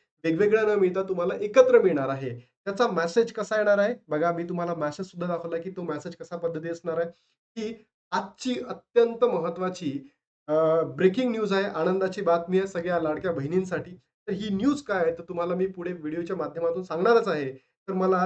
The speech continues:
नक्की कमेंट बॉक्समध्ये सांगा, की कोणत्या महिन्याला जूनच्या महिन्यामध्ये पेमेंट मिळालेलं नाहीये आणि कोणत्या महिलांना जूनचं पेमेंट मिळालेलं आहे. तर बघा, ब्रेकिंग न्यूज काय आहे, की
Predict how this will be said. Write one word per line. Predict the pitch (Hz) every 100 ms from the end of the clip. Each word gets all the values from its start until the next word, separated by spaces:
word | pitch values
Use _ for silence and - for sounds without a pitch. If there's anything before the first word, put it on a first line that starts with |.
| 185
नक्की | 175 175 285
कमेंट | 277 208 208
बॉक्समध्ये | 190 190 185 175
सांगा, | 185 180 165 147
की | - _ _ _ _
कोणत्या | 165 175 247
महिन्याला | 208 196 190 190 190
जूनच्या | 185 123 190 254 254 220
महिन्यामध्ये | 185 185 185 185 170 151 151 - _ _ -
पेमेंट | 185 196 196
मिळालेलं | 175 170 202 233 214
नाहीये | 196 175
आणि | 165 156 175
कोणत्या | 170 165 202
महिलांना | 196 165 165 170 156 139 - _ _ _
जूनचं | 185 185 -
पेमेंट | 160 180 202 143
मिळालेलं | 147 135 120
आहे. | 113 -
तर | _ _ _
बघा, | 240 247 220
ब्रेकिंग | 185 175 190 277 254
न्यूज | 254 -
काय | 240
आहे, | 180 190 _ _ _ _
की | 233 214 233